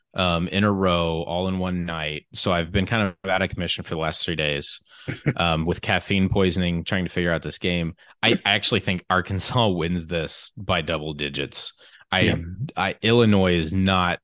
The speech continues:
Speaker 1: a reliable team to me in any way, shape, or form. Offensively, defensively,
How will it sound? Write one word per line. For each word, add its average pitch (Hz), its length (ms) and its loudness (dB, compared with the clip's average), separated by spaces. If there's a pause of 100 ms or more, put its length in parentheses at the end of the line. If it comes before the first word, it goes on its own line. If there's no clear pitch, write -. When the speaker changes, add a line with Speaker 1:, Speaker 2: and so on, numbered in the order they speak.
Speaker 1:
a 95 80 -4
reliable 78 520 -4
team 98 340 -2
to 101 80 -2
me 98 380 4
in 82 120 0
any 87 200 0
way, 87 140 -2
shape, - 240 -6
or 76 80 -8
form. 92 440 -2
Offensively, 90 640 0
defensively, 87 840 -2